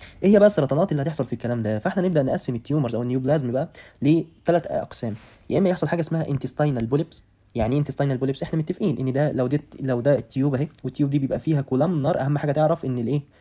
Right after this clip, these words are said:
اللايننج بتاعها بيبقى عبارة عن كولامنر إبيثيليوم، صح؟ ممكن بقى يحصل إيه؟ يحصل، آه، irritation لدرجة إن إيه؟ الكولامنر إبيثيليوم ده يبدأ يتكاثر لحد ما يكون لي الخلايا دي تبدأ تكون لي إيه؟ بوليب كده.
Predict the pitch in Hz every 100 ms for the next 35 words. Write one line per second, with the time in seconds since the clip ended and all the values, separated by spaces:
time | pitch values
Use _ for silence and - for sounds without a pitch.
0 | - 120 139 165 135 156 151 135 117 147
1 | 147 135 120 143 185 202 226 156 156 175
2 | - - - - - 180 196 185 196 202
3 | 175 180 185 - 120 - 131 120 - 135
4 | 131 170 208 196 139 143 165 135 131 123
5 | 120 151 - - - 131 131 147 160 131
6 | 156 147 160 139 123 123 170 202 160 156
7 | 156 139 131 147 143 135 147 147 147 127
8 | - 123 147 135 135 143 -